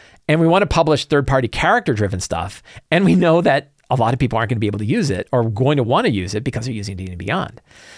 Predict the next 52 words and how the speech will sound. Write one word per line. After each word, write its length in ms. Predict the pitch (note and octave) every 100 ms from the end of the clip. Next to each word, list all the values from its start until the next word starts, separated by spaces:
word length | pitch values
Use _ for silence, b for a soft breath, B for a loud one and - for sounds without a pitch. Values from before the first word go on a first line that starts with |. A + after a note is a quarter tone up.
| B B
So 140 | -
how 220 | D#3+ F3+ G3+
do 60 |
we 100 | F3+
do 100 | D#3
that? 240 | F3+ F3+ -
And 120 | C#3
so 120 | G#3+
I 80 | F3+
thought 360 | - A3+ C4 F3
a 60 |
lot 300 | C3+ G#3+ G3+
about, 220 | B2+ A#2
like, 140 | B2 B2
well, 160 | C#3+
what 200 | C#3 G3+
is 140 | C#4 -
the 140 | D3
option 320 | G3+ C4+ -
there? 120 | F#2 F#2+
'Cause 160 | F3
there's 200 | E3+ D#3+
a 40 | E3
big 200 | B3+ F#3+
question 340 | G3 E3+ F3
about 400 | C#3 C#3 C#3 C#3
the 380 | - C3+ B2+ B2+
both 400 | B2+ A#2 E3 C3+
legal 360 | D3+ G#3 F3
and 120 | D#3 C3+
moral 320 | D3+ D#3 C#3
issues 420 | C3 B2+ B2 A2+
of 180 | - G#2+
taking 320 | D#3 E3+ D#3+
third-party 480 | - D3+ C#3 C3+ B2
content 400 | B2 B2 B2 A2
that 120 | G2+
we 100 | C#3
didn't 280 | C#3+ C#3 B2+
create 360 | - B2 A2 G#2+
and 120 | A2
putting 240 | E3+ D#3
it 60 | B2+
into 100 | A#2
the 80 | G2+
homebrew 340 | E3 D3+ C3+
section 320 | - A#2+ A#2+
of 80 | G2+
D 100 | A2
and 80 | G2
D 60 |
Beyond. 480 | G2 C#3 D#3 C3 C3+